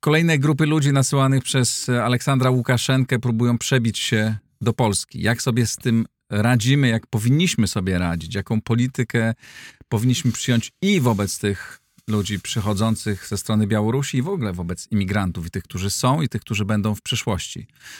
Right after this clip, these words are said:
Szeroki temat. Dzisiaj o tym w Układzie Otwartym. Wiele pytań od patronów, e, które zadam mojemu gościowi. Dziękuję za te pytania i dziękuję wszystkim patronom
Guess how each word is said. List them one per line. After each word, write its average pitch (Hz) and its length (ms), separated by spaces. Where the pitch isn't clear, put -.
Szeroki 113 400
temat. 127 300
Dzisiaj 101 220
o 101 80
tym 101 200
w 120 60
Układzie 113 340
Otwartym. 123 420
Wiele 135 260
pytań 123 300
od 120 120
patronów, 101 600
e, 92 380
które 95 220
zadam 101 280
mojemu 98 240
gościowi. 98 500
Dziękuję 107 320
za 101 120
te 107 100
pytania 95 380
i 98 40
dziękuję 101 320
wszystkim - 400
patronom 95 460